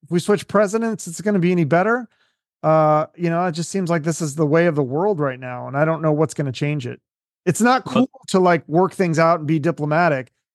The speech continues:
Speaker 1: It's cool to start wars. It's cool to start fights. It's cool to troll things on Twitter. It's cool to get that soundbite that says, "Fuck you, you son of a bit." You know, that's cool. That's gonna get the hits.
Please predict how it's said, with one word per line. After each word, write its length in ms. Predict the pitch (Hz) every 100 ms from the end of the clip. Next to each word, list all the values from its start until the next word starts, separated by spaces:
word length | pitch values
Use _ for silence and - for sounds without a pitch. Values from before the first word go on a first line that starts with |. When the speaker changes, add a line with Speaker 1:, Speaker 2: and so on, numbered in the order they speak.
| _ -
Speaker 1:
It's 200 | 202 -
cool 300 | 262 285 214
to 60 |
start 360 | - 202 180 165
wars. 400 | 175 156 131 -
It's 160 | -
cool 240 | - 233 247
to 80 | 202
start 280 | 196 180
fights. 460 | - 190 170 143 - _ _ -
It's 140 | 190
cool 260 | - 247 233
to 80 | 190
troll 500 | - - 220 214 185
things 260 | 196 170
on 140 | 165 151
Twitter. 480 | 202 214 156 131 _ _ -
It's 140 | 185
cool 260 | - 233 254
to 60 | 196
get 160 | 202
that 160 | 180 160
soundbite 760 | - 214 220 214 180 160 143 160
that 120 | 151
says, 240 | 180 160
"Fuck 320 | - 208 208
you, 240 | 208 220 208
you 140 | 170
son 180 | - 180
of 80 | 160
a 60 |
bit." 220 | 151 180 190
You 100 | 180
know, 100 | 170
that's 380 | 185 226 233
cool. 360 | - - 262 208
That's 200 | 170 185
gonna 180 | 220 190
get 160 | 190
the 80 | 139
hits. 400 | 156 208 - -